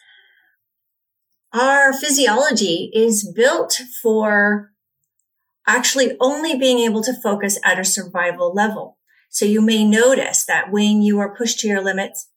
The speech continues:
you don't have any patience. And when you are pushed to your limits physically, whether that's because you're tired or run down, or the mind is just too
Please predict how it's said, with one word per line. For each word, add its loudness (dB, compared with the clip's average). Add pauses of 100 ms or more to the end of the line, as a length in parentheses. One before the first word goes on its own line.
you -14
don't -6
have -8
any -12
patience. -6 (520)
And 2
when 2
you 0
are -2
pushed 0
to 0
your 2
limits 0
physically, 0
whether -2
that's -4
because -10
you're -4
tired -2
or -2
run -4
down, 2 (840)
or 2
the -2
mind 2
is -2
just -4
too -6